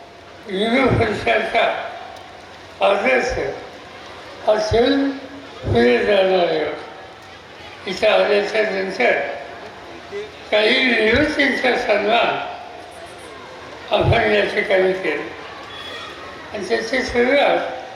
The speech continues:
छत्रपती शिवाजी महाराज यांच्या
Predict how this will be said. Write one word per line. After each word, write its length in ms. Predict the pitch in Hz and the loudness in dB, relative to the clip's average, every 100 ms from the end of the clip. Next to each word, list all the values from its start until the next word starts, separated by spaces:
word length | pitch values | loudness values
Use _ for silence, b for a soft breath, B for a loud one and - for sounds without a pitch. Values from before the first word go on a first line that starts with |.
| - - - - - - - | -16 -16 -18 -18 -18 -16 -12
छत्रपती 760 | - 240 240 262 240 202 - 240 | 0 2 4 2 4 2 2 -2
शिवाजी 600 | - 233 208 220 226 220 | -2 2 4 4 2 0
महाराज 480 | 196 175 196 214 - - - - - - - - - - - - - - - - - | 4 4 4 4 2 -2 -10 -14 -16 -16 -18 -18 -18 -18 -16 -16 -16 -16 -16 -16 -6
यांच्या 720 | 214 202 185 233 226 220 190 | 0 2 2 4 6 6 4